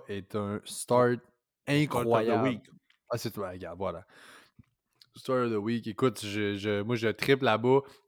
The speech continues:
Speaker 1: Euh, le backfield, je vais te laisser parler d'Amon-Ra après.
Speaker 2: Ouais.
Speaker 1: Le backfield, moi, là-bas, euh, m'intrigue aussi. Swift, on voit Jamal Williams. C'est plate à dire, on dirait que c'est, euh, Jamal, euh, c'est Swift qui fait toutes les yards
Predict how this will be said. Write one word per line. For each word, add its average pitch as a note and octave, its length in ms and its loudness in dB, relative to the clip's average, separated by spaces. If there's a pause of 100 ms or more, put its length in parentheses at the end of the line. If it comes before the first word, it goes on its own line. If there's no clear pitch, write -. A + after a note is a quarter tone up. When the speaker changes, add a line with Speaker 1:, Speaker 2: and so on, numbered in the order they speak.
Speaker 1:
Euh, G#2 600 -2 (160)
le A2+ 140 0
backfield, C#3+ 480 6
je C3 40 -10
vais B2 60 0
te A2 60 -2
laisser A#2+ 180 -2
parler E3 220 4
d'Amon-Ra D3 440 4
après. D#3+ 300 0 (160)
Speaker 2:
Ouais. D3 120 0 (600)
Speaker 1:
Le A2 140 2
backfield, C#3 560 4
moi, C#3+ 160 0
là-bas, C3 460 2
euh, G#2+ 80 -4
m'intrigue A#2+ 440 -4
aussi. C#3 460 -4
Swift, - 580 -2 (320)
on G2 80 -8
voit B2 140 2
Jamal C#3 280 6
Williams. C3+ 680 0 (320)
C'est G#2 160 -10
plate D#3 200 2
à C#3 120 4
dire, D3+ 340 -2
on A#2+ 80 -4
dirait A#2 300 -2
que - 40 -14
c'est, A#2 400 -6
euh, G2 320 -6
Jamal, C#3 420 0
euh, A2 240 0
c'est - 160 -10
Swift D#3 320 0
qui - 100 -18
fait A2 140 -2
toutes D#3 160 -2
les D3 100 2
yards C#3 320 4